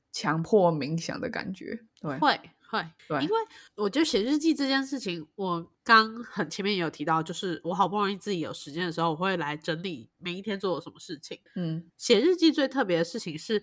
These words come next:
Speaker 2: 情绪深的事情才会让你记得。
Speaker 1: 对。
Speaker 2: 所以你在写开来的时候，你就会想到那时候为什么会有这个情绪，那现在回想，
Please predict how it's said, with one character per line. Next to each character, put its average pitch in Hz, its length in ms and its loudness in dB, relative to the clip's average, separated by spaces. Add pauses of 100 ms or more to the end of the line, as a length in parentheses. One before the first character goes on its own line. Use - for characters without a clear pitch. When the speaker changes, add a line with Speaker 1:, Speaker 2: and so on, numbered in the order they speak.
(140)
Speaker 2:
情 220 300 -2
绪 277 320 2
深 220 480 2
的 156 160 0
事 - 200 -4
情 - 220 -10 (100)
才 - 160 0
会 196 140 2
让 190 140 2
你 - 120 -16
记 - 320 -14
得。 - 240 -20
Speaker 1:
对。 170 160 -2 (220)
Speaker 2:
所 277 160 4
以 302 80 6
你 160 100 -10
在 202 160 0
写 160 440 -6
开 196 240 4
来 156 160 2
的 156 100 -6
时 156 140 -4
候， 170 100 0
你 156 60 -4
就 180 100 -4
会 196 60 0
想 - 160 -8
到 160 400 -4
那 285 120 2
时 196 140 -2
候 175 60 4
为 233 100 2
什 170 100 -12
么 165 60 -10
会 240 140 -2
有 180 80 4
这 185 80 0
个 185 80 2
情 165 260 -6
绪， - 340 -6 (360)
那 - 180 4 (140)
现 294 200 2
在 262 80 4
回 175 220 2
想， 165 260 -2